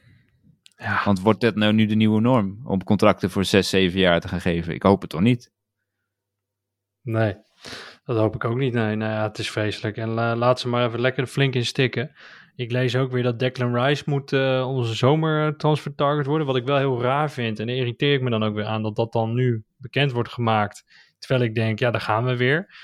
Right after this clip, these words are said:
Speaker 1: En, eh, er staat dan ook, hè, The Athletic rapporteert dit. Dus dit is niet zomaar, eh, iemand die dat zegt. Die hebben goede
Speaker 2: Mhm.
Speaker 1: connecties. "Growing in confidence that a deal can be done." En dan lees ik dat zinnetje en dan denk ik, ah,
Speaker 2: Hou het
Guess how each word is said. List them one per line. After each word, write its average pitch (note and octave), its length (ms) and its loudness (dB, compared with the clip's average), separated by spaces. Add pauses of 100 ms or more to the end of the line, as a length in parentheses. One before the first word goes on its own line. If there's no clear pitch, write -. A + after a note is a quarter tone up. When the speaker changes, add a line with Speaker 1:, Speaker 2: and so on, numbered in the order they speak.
(140)
Speaker 1:
En, A#2+ 220 -6
eh, - 280 -12
er B2+ 60 0
staat C3 240 4
dan B2+ 140 0
ook, A#2 280 -2
hè, D#3+ 200 -2
The C#3+ 160 -2
Athletic C3+ 580 -2 (140)
rapporteert A2 560 -2
dit. C#3+ 200 -4
Dus B2 160 -2
dit B2 140 -2
is B2 100 -4
niet C3 180 -4
zomaar, A2 540 2
eh, A2+ 60 -4
iemand A#2 240 -2
die A2+ 100 -6
dat A2 160 -8
zegt. A#2+ 380 -4
Die A2+ 120 -4
hebben A2+ 180 -2
goede B2+ 200 2
Speaker 2:
Mhm. A2+ 80 -2
Speaker 1:
connecties. A#2+ 520 2 (400)
"Growing D3+ 340 0
in B2 100 -4
confidence D3+ 600 -2
that A#2+ 100 0
a A2+ 40 -10
deal C#3+ 200 0
can C3 200 -2
be A#2 120 -4
done." A2+ 360 -2
En A#2+ 80 -6
dan A#2+ 100 -4
lees D#3+ 240 2
ik C3+ 60 -6
dat B2 160 0
zinnetje E3 420 -2
en C3+ 100 -10
dan C3 100 -10
denk B2+ 200 -12
ik, A#2+ 160 -20
ah, - 100 -12
Speaker 2:
Hou C3 120 -6
het - 100 -14